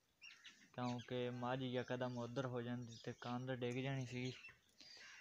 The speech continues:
ਤੇ ਕੁਛ ਮੇਰੀਆਂ ਵੀ ਗਲਤੀਆਂ, ਮੈਂ ਉਹਨਾਂ ਨੂੰ ਕਿਹਾ ਮੱਝ ਛੱਡ ਦੇ ਤੇ ਉਹਨਾਂ ਨੇ ਛੱਡ ਦਿੱਤੀ ਜੀ। ਤੇ ਫਿਰ ਮੱਝ ਨਾ ਕਾਬੂ ਹੋਈ,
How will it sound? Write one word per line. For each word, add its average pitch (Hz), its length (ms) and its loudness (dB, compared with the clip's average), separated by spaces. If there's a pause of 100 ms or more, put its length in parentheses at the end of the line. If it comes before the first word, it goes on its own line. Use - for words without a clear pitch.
(460)
ਤੇ 135 60 4
ਕੁਛ 139 300 6
ਮੇਰੀਆਂ 135 340 4
ਵੀ 156 100 0
ਗਲਤੀਆਂ, 143 440 6
ਮੈਂ 131 180 6
ਉਹਨਾਂ 135 200 4
ਨੂੰ 131 100 0
ਕਿਹਾ 131 160 8
ਮੱਝ 127 260 8
ਛੱਡ 123 240 6
ਦੇ 127 200 8
ਤੇ 127 100 2
ਉਹਨਾਂ 123 240 4
ਨੇ 131 140 4
ਛੱਡ 123 300 8
ਦਿੱਤੀ 127 360 2
ਜੀ। 131 160 2 (840)
ਤੇ 131 120 6 (1300)
ਫਿਰ 127 100 6
ਮੱਝ 123 300 10
ਨਾ 135 100 6
ਕਾਬੂ 123 360 6
ਹੋਈ, 120 240 2